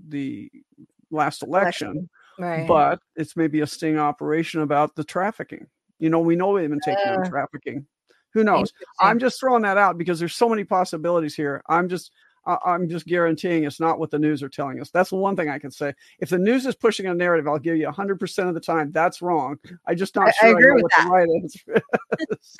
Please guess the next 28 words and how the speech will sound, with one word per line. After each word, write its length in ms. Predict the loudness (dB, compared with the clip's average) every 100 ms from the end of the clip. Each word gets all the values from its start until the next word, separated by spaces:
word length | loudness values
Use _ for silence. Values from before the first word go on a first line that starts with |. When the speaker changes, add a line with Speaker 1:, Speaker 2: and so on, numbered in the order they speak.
| -2 4
Speaker 2:
I, 180 | 6 6
I 140 | 6
agree 300 | 6 6 4
with 120 | 4 4
that. 240 | 4 6
I 120 | 2
think 200 | 0 2
that, 240 | 4 4 6
that 180 | 6
we 120 | 4 0
can 160 | 2
definitely 460 | 2 2 -4 -4 -4
agree 220 | -2 -2
upon 300 | -2 -6 -6
for 140 | -8 -8 -2
sure. 360 | 2 4 2 0
Speaker 1:
<laughs> 60 | -10 -12 -12 -14 -16 _ -20 4
Speaker 2:
Well, 240 | 8 8 8
all 100 | 8
right, 180 | 8 8
before 260 | 6 6 6
we 80 | 6
close, 480 | 8 8 6 4
so 200 | 4 4 4
we'll 200 | 2 2
Speaker 1:
Yeah. 60 |
Speaker 2:
just, 160 | 0 -4
uh, 100 | -2